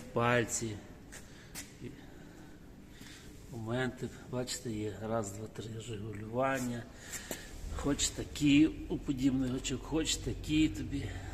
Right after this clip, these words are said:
Любе, любе, рябе. Стараються. Значить, значить, ага, от бачите, тут вже нема того вала суцільного.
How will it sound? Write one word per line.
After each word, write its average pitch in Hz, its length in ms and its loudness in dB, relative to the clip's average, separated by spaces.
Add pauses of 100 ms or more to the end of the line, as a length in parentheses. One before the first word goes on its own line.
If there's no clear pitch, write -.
(400)
Любе, 127 460 6 (240)
любе, 135 380 4
рябе. 113 440 2 (2000)
Стараються. 110 720 4 (640)
Значить, - 460 0 (1080)
значить, 160 280 0 (160)
ага, 123 280 -2 (260)
от 131 160 2
бачите, 117 420 4
тут 156 240 -2
вже 120 280 2 (400)
нема 120 280 0
того 107 300 -4
вала 98 360 -4 (340)
суцільного. 101 560 -6